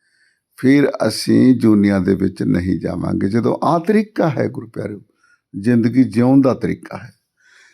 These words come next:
ਸੰਸਾਰ, ਅਸੀਂ ਗੁਰੂ ਪਿਆਰਿਓ ਜ਼ਿੰਦਗੀ ਜਿਉਣ ਦਾ ਤਰੀਕਾ ਨਹੀਂ ਸਮ-, ਅਸੀਂ ਇਹ ਸਮਝ ਲੈਂਦੇ ਹਾਂ ਕਿ ਸਾਨੂੰ ਤਾਂ ਇਹ ਫਰਮਾਨ ਕਰੀ ਜਾ ਰਿਹਾ ਕਿ ਸੰਸਾਰ ਛੱਡ ਦਿਓ, ਪਰਿਵਾਰ ਛੱਡ ਦਿਓ, ਮਮਤਾ ਛੱਡ ਦਿਓ, ਮੋਹ ਛੱਡ ਦਿਓ। ਨਾ, ਨਾ,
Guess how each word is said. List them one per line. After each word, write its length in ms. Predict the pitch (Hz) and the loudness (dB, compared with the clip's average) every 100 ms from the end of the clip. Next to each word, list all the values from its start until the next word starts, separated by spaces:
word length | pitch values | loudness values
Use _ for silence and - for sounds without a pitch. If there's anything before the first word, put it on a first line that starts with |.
| _ _ | _ _
ਸੰਸਾਰ, 720 | - 156 139 185 196 - - | -2 0 2 0 2 0 -2
ਅਸੀਂ 240 | 151 208 180 | 0 2 4
ਗੁਰੂ 220 | 160 139 | 2 2
ਪਿਆਰਿਓ 240 | 147 151 | 2 2
ਜ਼ਿੰਦਗੀ 460 | 151 139 131 147 143 | 2 2 2 2 0
ਜਿਉਣ 300 | 127 123 123 | 2 0 0
ਦਾ 160 | 127 | 0
ਤਰੀਕਾ 420 | - - 160 - 117 | -2 -4 -6 -2 -2
ਨਹੀਂ 120 | 110 | -2
ਸਮ-, 240 | - - | -6 -6
ਅਸੀਂ 320 | 139 196 - - _ - | 0 0 -2 -8 _ 2
ਇਹ 180 | 185 | 2
ਸਮਝ 320 | 185 - 135 135 | 2 2 2 4
ਲੈਂਦੇ 320 | 120 101 98 | 2 2 0
ਹਾਂ 160 | 113 - - - _ | -2 -4 -12 -20 _
ਕਿ 120 | - 165 | -2 0
ਸਾਨੂੰ 380 | 165 151 160 | 0 2 2
ਤਾਂ 160 | 160 151 | 2 4
ਇਹ 100 | 165 | 2
ਫਰਮਾਨ 440 | 165 131 123 127 | 2 2 2 2
ਕਰੀ 280 | 113 120 120 | 2 2 4
ਜਾ 160 | 117 117 | 4 4
ਰਿਹਾ 260 | 143 139 101 - - _ _ | 4 2 0 -8 -20 _ _
ਕਿ 160 | - 139 | 0 0
ਸੰਸਾਰ 500 | 135 120 127 113 120 | 2 0 2 0 0
ਛੱਡ 280 | - 107 110 | -2 -2 -2
ਦਿਓ, 260 | 120 123 | 0 0
ਪਰਿਵਾਰ 420 | 113 113 110 113 | 0 0 2 2
ਛੱਡ 300 | - - 107 | 0 -4 -2
ਦਿਓ, 180 | 107 120 | 0 2
ਮਮਤਾ 440 | 117 113 107 - 110 | 2 2 0 -2 -2
ਛੱਡ 300 | 117 110 107 | -2 -4 -2
ਦਿਓ, 180 | 117 | 0
ਮੋਹ 260 | 113 117 131 | 2 2 0
ਛੱਡ 260 | 123 104 101 | 0 -2 0
ਦਿਓ। 160 | 110 | 0
ਨਾ, 220 | 107 127 | 2 2
ਨਾ, 260 | 143 127 - | 0 -2 -6